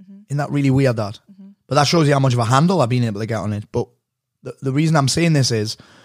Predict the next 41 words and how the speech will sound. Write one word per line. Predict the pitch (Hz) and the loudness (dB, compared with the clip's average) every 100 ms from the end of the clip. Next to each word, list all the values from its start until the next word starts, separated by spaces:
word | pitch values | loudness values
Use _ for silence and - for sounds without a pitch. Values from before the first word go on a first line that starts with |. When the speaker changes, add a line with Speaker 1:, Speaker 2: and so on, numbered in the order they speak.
| _ _ | _ _
Speaker 2:
is | - | -4
because | 120 123 127 | -2 2 2
there | 120 | 2
was | 107 | 2
two | 175 165 | 0 0
things | 160 143 | -4 -4
that | 131 120 | -4 -4
we | 131 143 | -4 -2
did | 120 110 120 _ _ _ _ _ _ - | -4 -6 -8 _ _ _ _ _ _ -4
to | |
get | 135 127 | 0 0
a | |
handle | 120 123 117 | 2 0 0
on | 107 | -4
it. | 98 | -8
The, | - 120 - _ _ - | -14 -16 -16 _ _ -10
again, | 127 151 127 107 - _ _ _ _ _ _ - | 0 2 2 -4 -14 _ _ _ _ _ _ -4
I'm | 139 | 2
not | 175 - | 2 2
sure | 185 160 | 4 4
whether | 151 139 | 4 2
it | 135 | 2
was | 127 120 | 0 0
my | 131 135 131 | 2 2 2
way | 131 | 0
of | 120 110 | -2 -2
dealing | 131 123 | -4 -2
with | 120 | -6
the | 120 | -8
stress | - 135 127 | -4 -2 -2
of | 120 | -4
lockdown, | 117 120 127 139 139 | -4 -4 -2 -4 -4
'cause | 131 | -6
I | |
didn't | 113 120 123 | -2 -4 -2
really | 117 107 | -4 -4
feel | 123 147 | -2 -2
the | 160 | -2
stress | 180 180 | 0 -2
of | 175 | -2
lockdown. | 180 185 185 202 | -4 -2 -2 -4